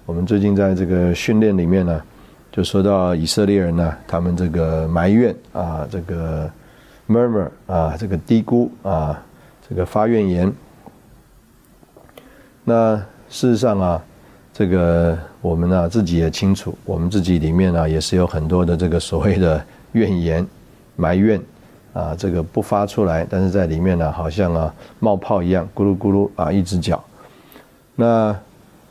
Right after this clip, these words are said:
在吴弟兄身上呢，就有一个特点，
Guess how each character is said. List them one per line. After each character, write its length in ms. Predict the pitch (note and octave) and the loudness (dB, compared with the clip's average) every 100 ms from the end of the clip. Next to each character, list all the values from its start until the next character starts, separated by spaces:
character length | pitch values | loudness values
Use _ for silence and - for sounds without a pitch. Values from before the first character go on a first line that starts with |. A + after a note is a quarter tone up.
| _ _ _ - | _ _ _ -2
在 140 | A#2 | 0
吴 120 | A2+ | 2
弟 80 | A2+ | 4
兄 160 | A#2+ A#2 | 2 2
身 160 | A2+ | 2
上 180 | A2 A2 | 2 2
呢， 140 | G2+ | 2
就 100 | F#2 | 2
有 120 | F#2+ F2 | 2 2
一 120 | E2+ | 0
个 460 | F2+ E2+ E2+ D#2+ D#2+ - - | 0 2 2 -2 -4 -12 -20
特 160 | - G2+ | -4 -4
点， 200 | D#2+ D#2 | -2 -4